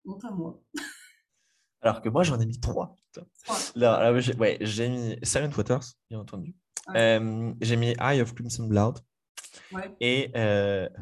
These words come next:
Speaker 2: Her Alone, que, avec
Speaker 1: Mm.
Speaker 2: son petit, son petit truc. Enfin, je chante très mal, hein, mais, euh, euh, mais voilà, c'est, c'est ce titre-là que j'avais mis. Alors, je t'avoue que personnellement,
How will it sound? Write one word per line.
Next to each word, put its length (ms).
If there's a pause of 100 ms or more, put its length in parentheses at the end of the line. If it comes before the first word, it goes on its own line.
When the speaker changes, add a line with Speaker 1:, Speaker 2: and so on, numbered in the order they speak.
Speaker 2:
Her 180
Alone, 360 (400)
que, 500 (260)
avec 220
Speaker 1:
Mm. 40
Speaker 2:
son 160
petit, 420 (340)
son 200
petit 600
truc. 120 (1120)
Enfin, 200
je 100
chante 180
très 140
mal, 160
hein, 60
mais, 180
euh, 60 (760)
euh, 200 (240)
mais 140
voilà, 360
c'est, 240
c'est 200
ce 160
titre-là 380
que 80
j'avais 220
mis. 280
Alors, 220
je 80
t'avoue 280
que 80
personnellement, 800